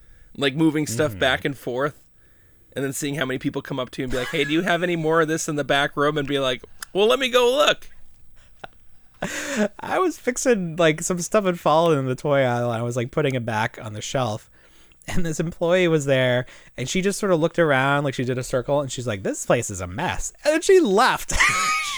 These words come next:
Speaker 2: She didn't even, like, attempt to fix it. She was just like, "Oh,
Speaker 1: No.
Speaker 2: it's awful here. It's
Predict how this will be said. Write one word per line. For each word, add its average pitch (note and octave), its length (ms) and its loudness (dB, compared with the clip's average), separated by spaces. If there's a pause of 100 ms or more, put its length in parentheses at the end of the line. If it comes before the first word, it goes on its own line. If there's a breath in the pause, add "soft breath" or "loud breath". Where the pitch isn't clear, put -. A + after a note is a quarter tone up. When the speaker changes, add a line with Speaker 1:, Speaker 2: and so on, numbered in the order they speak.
(120)
Speaker 2:
She G4+ 120 6
didn't G4 180 8
even, C4 120 -4
like, B3+ 120 4
attempt A3 680 2
to G#3+ 240 -6
fix - 280 0
it. A#2 240 0 (360 loud breath)
She G3 200 0
was G#3+ 120 0
just F#3 80 0
like, D3 260 2
"Oh, D3 60 -4 (140)
Speaker 1:
No. E2 40 -4
Speaker 2:
it's - 140 -8 (120)
awful G2+ 320 -4
here. F#2 460 -8
It's - 100 -14